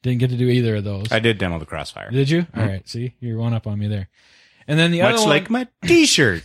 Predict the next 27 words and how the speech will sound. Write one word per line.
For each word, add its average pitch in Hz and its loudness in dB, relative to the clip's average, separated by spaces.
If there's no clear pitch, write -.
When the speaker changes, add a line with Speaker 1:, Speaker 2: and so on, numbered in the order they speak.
Speaker 1:
<laughs> 240 -12
Let's 262 -4
not 151 -2
go 135 0
there 131 0
either. 113 -4
Let's 117 -4
not 143 -2
have 127 -2
that 123 0
conversation. 104 -6
You're 110 -10
lucky 113 -4
I 113 -2
didn't 110 -4
wear 110 -4
it 107 -4
again 107 -8
today. 107 -8
<laughs> 156 -8
And 165 2
then 170 4
Corey 185 6
Young, 156 4
I 135 -2
ta-, 139 -2
uh, 123 -2